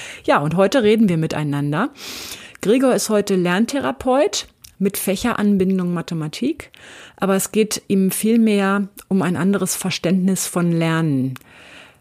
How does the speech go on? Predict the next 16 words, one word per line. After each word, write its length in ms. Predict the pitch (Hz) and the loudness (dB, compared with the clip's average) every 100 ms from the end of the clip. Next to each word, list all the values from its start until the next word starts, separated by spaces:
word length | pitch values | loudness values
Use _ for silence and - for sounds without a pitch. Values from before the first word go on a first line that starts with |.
| - | -8
Also 200 | 160 160 | -4 0
nicht 300 | 165 180 - | 0 0 0
diese 320 | 175 151 156 | 0 2 0
klassische 600 | 151 160 160 - 185 - | -2 -2 -2 -2 -2 0
Nachhilfe, 880 | 175 165 165 - - 139 131 - - | 0 2 0 -2 -2 -2 -2 -6 -6
ne? 200 | 131 165 | -2 0
Das 140 | 190 160 | -2 -4
ist 160 | - | -4
ein 300 | 196 165 165 | -2 0 0
gewisser 340 | 151 165 196 175 | 0 0 0 0
Spagat, 560 | - 151 151 170 254 | -2 -2 0 2 2
auch 140 | - - | 0 -2
darüber 340 | 165 170 165 | -2 0 -2
werden 220 | 156 160 | -2 -2
wir 100 | 156 | -2
heute 340 | 151 143 156 | -2 -4 -6